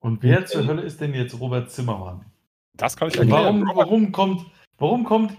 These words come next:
Speaker 1: in D S A, wo wir gerade in einer Achas-Stadt sind und mit dem Löwenkopf reden, ein Rätsel über Robert Zimmermann?
Speaker 3: <laughs>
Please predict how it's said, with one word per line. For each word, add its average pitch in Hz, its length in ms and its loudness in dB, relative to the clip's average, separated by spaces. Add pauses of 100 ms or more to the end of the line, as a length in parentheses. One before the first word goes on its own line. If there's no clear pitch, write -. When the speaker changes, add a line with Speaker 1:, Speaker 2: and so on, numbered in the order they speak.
Speaker 1:
in 226 280 0
D 220 140 2
S 214 260 2
A, 147 280 0
wo 156 120 -4
wir 160 80 0
gerade 165 320 -2
in 208 240 -4
einer 196 280 0
Achas-Stadt 151 760 -4
sind 123 340 -4 (460)
und 247 220 0
mit 247 100 -6
dem 220 100 2
Löwenkopf 156 640 2
reden, 147 400 -2
ein 151 200 -2
Rätsel 196 440 0
über 165 340 0
Robert 202 580 2
Zimmermann? 123 640 -2 (480)
Speaker 3:
<laughs> - 160 -20